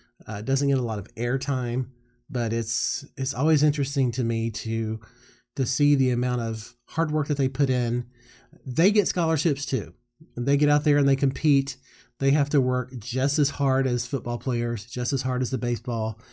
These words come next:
and basketball players. They're in it to win it as well. They're representing their university. So why don't we spend some time just focusing on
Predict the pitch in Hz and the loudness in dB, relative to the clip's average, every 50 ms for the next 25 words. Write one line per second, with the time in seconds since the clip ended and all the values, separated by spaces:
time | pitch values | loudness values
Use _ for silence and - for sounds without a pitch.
0 | - - _ - 123 113 120 113 113 113 - - 117 117 113 110 107 - 120 110 | -20 -16 _ -8 -6 -4 -2 -2 -2 -2 -4 -4 -4 -4 -4 -4 -4 -4 -4 -4
1 | 107 107 104 104 104 104 - - _ _ _ _ - - _ _ _ _ _ _ | -2 -2 -2 -4 -4 -6 -8 -14 _ _ _ _ -20 -20 _ _ _ _ _ _
2 | _ _ _ - - 110 113 147 151 147 147 147 147 151 147 147 - - - 143 | _ _ _ -14 -6 -2 0 2 4 4 6 6 6 4 2 0 -2 0 2 2
3 | 131 135 139 139 135 135 127 127 113 117 123 147 160 160 156 151 151 151 147 151 | 4 4 4 4 4 4 2 0 -2 -2 0 2 2 4 4 4 2 0 -2 -6
4 | - _ _ _ _ - - 135 139 135 143 139 135 139 131 120 139 139 135 135 | -12 _ _ _ _ -2 0 2 4 4 4 4 4 2 2 4 4 4 6 6
5 | 131 131 123 123 131 127 127 131 127 135 135 127 117 123 127 123 - - 127 120 | 4 2 0 0 0 0 2 2 4 4 4 4 2 0 0 0 0 0 0 2
6 | 117 117 117 - - _ - - - - - - - 135 131 123 123 120 120 120 | 0 0 -2 -4 -8 _ -20 -20 -20 -14 -6 -2 0 2 2 2 0 0 -2 -2
7 | 120 120 131 143 156 151 147 135 123 131 135 127 - - 131 120 - 127 113 - | -2 0 4 4 6 6 4 4 2 2 0 0 0 0 -2 0 -2 -4 -4 -4
8 | 117 113 110 107 104 107 - - - _ _ _ _ _ _ _ _ _ _ _ | -4 -2 -2 -2 -4 -4 -6 -10 -20 _ _ _ _ _ _ _ _ _ _ _
9 | _ _ _ _ - 139 131 143 131 - - - 135 127 - 131 - - 131 120 | _ _ _ _ -10 -4 -2 -2 -2 -2 -2 -2 -2 0 0 0 0 0 0 -2
10 | 110 98 101 101 101 98 104 113 | -2 -2 -2 -2 -2 -2 -4 -6